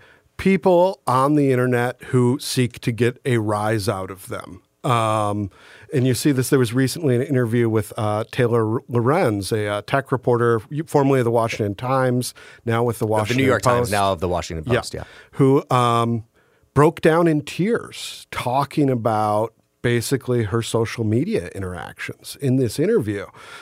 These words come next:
Speaker 1: So the notion that someone who is a sort of self-identified troll and might be, you know, uniquely terrifying to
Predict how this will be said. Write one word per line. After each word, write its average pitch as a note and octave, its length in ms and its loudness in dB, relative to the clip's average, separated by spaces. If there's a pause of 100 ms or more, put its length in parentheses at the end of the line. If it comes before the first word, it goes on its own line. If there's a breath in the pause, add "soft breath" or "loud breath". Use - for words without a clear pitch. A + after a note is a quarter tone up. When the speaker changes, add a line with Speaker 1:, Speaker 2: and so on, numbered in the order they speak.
(140)
Speaker 1:
So C#3+ 580 2 (240 loud breath)
the C#3 120 2
notion C3+ 840 2
that C3 300 -2
someone D#3+ 500 2
who C#3 160 2
is B2 120 0
a B2+ 60 0
sort C3+ 220 2
of A2+ 120 -2
self-identified B2 1080 0
troll B2+ 880 0 (140)
and A#2 220 -2
might D3 340 0
be, B2+ 580 0 (1000 loud breath)
you C#3 120 2
know, A2 280 -2 (800)
uniquely D3+ 540 4
terrifying A2 920 -2 (220)
to A#2 640 2